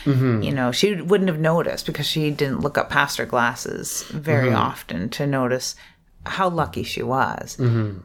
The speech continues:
Speaker 2: Yeah. And now with him apologizing for everything and then eventually calling himself a failure. And
Speaker 1: Mm-hmm.
Speaker 2: that's when she points out that, "Don't say that. You're all I have."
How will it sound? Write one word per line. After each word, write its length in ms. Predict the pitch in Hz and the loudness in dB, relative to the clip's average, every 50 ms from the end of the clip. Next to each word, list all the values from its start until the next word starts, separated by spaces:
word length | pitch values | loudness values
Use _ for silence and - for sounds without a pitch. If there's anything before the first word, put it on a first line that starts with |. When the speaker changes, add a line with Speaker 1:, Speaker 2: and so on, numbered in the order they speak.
| - - | -14 -8
Speaker 2:
Yeah. 460 | 156 156 147 139 131 - - - - | -6 -4 -4 -4 -4 -6 -6 -8 -6
And 160 | - - 185 196 | -6 -4 0 2
now 300 | 226 262 269 233 208 208 | 2 4 4 4 4 2
with 160 | 220 214 220 | 2 0 0
him 400 | 214 285 302 247 196 190 202 - | 0 2 2 2 2 0 -2 -2
apologizing 640 | - 208 180 - 208 202 190 165 170 160 156 156 165 | -2 -2 0 2 2 4 4 4 2 0 0 -2 -2
for 120 | 160 180 | 0 0
everything 260 | 165 156 151 165 170 180 | 0 0 2 0 0 2
and 80 | 190 | 2
then 160 | 202 214 214 | 2 2 2
eventually 520 | - - 226 208 202 226 247 294 - 233 185 | 2 0 0 2 2 2 2 2 0 -2 -2
calling 260 | 180 - 214 220 220 | 0 2 2 4 4
himself 340 | 214 202 196 - 214 196 - | 4 2 2 0 0 0 0
a 60 | 165 | -4
failure. 580 | 160 - - - 202 190 165 131 90 87 120 - - - | -6 0 2 4 4 4 4 4 2 2 2 0 -2 -4
And 120 | - 123 | -2 2
Speaker 1:
Mm-hmm. 40 | 170 | 4
Speaker 2:
that's 220 | 175 165 - - 202 | 4 2 2 0 -2
when 80 | 196 | -2
she 180 | 190 - 196 190 | 0 2 2 0
points 380 | 180 - - 185 175 175 - | 0 2 0 0 0 2 2
out 200 | 277 320 208 170 | 0 0 0 0
that, 420 | 151 139 135 - - - - - 165 | 0 0 0 -2 -6 -14 -12 -10 -4
"Don't 220 | - 170 175 220 226 | 0 0 0 0 0
say 140 | - 151 | 0 0
that. 260 | 110 110 110 139 - 180 | 2 2 2 2 2 2
You're 120 | 175 170 | 2 2
all 140 | 175 180 190 | 4 4 4
I 60 | 190 | 4
have." 420 | 185 202 277 - - 160 160 - | 2 2 0 -2 -2 -2 -2 -2